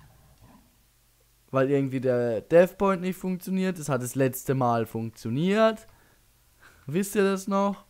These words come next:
Aha, ich weiß es. Hey, das ist einfach, ich hasse es. Was, was soll das eigentlich? Ich muss irgendwo beim Pilzbiom.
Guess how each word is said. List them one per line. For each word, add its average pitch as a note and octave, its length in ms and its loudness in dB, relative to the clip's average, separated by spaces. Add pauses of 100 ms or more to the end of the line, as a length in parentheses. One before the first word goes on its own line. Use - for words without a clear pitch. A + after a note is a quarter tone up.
Aha, E3 640 2
ich B2+ 320 -8
weiß G#2 360 -4
es. G#2+ 220 -12 (400)
Hey, G2+ 420 -6
das G#2+ 100 -14
ist A2+ 140 -14
einfach, A2 420 -6 (600)
ich C3+ 220 -10
hasse G#2 440 -6
es. - 220 -16 (120)
Was, - 420 -12
was C#3+ 240 -6
soll B2 220 -2
das C3 180 -8
eigentlich? G2+ 640 -10 (1600)
Ich - 80 -16
muss B2+ 180 -8
irgendwo B2+ 420 -2
beim G#2 280 -6
Pilzbiom. C#3+ 1200 -2